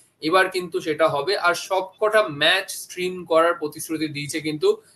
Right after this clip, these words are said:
এসএসইএন, যেটা হচ্ছে সাচির প্রোডাকশন, এসএসইএন অ্যাপ। সবকটা ম্যাচ সিএফএল এর কিন্তু স্ট্রিম করবে তারা, এমনটাই প্রতিশ্রুতি দিয়েছে। এসিএল টু গ্রুপ কবে রিলিজ হবে, এসিএল টু গ্রুপ রিলিজ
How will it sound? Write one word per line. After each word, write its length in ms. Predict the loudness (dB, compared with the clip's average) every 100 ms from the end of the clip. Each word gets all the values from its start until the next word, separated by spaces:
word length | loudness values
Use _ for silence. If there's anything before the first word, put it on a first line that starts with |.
| _
এসএসইএন, 760 | -2 0 -2 -2 -2 0 0 -2
যেটা 200 | -4 -2
হচ্ছে 180 | -2 0
সাচির 420 | 0 0 0 -2
প্রোডাকশন, 480 | 2 2 2 -2 -4
এসএসইএন 420 | -4 -4 -4 -4 0
অ্যাপ। 220 | 2 2 -4 _ _ _ 0
সবকটা 460 | 0 2 2 4 4 2
ম্যাচ 220 | 2 2 0
সিএফএল 320 | -2 0 0
এর 80 | -2 -2
কিন্তু 160 | -8 -10
স্ট্রিম 240 | -8 -8 -2
করবে 200 | 0 0 0
তারা, 140 | 2 2 0
এমনটাই 360 | -4 -4 -4 -4
প্রতিশ্রুতি 420 | -8 -8 -10 -6 -4
দিয়েছে। 280 | -2 -2 -4 -6 _ _ _ _ 4
এসিএল 360 | 4 6 4 4
টু 40 | -2
গ্রুপ 180 | 0 -2 2
কবে 160 | 4 6 4
রিলিজ 180 | 0 0
হবে, 140 | 4 4 2
এসিএল 260 | 0 -2 -2
টু 60 | -6
গ্রুপ 200 | 0 0 0 _ _ _ -12
রিলিজ 360 | -4 -2 -2